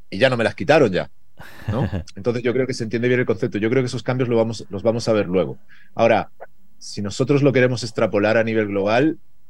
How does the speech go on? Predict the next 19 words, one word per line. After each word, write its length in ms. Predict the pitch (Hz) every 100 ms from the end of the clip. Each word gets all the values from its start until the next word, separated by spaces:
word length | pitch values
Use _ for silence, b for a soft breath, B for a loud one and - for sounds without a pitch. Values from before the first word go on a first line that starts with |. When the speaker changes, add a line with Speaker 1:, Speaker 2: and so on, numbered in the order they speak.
| - -
Speaker 1:
eh, 520 | 98 98 92 90 87
la 140 | - 101
demanda 380 | 98 107 127 123
por 160 | 110
plástico 800 | - 85 80 - 131 127 175 226 - - - - -
no 200 | 92 107
va 140 | 101
a 80 | 110
terminar. 460 | 117 139 151 107 - - - - -
O 40 | -
sea, 420 | 110 101 92 87
está 260 | 87 -
proyectado 520 | 110 110 98 - 120 110
que 80 |
va 80 | 101
a 40 | -
seguir 280 | 139 139
aumentando, 580 | 143 143 143 165 123 78 - - - - - -
¿eh? 180 | 117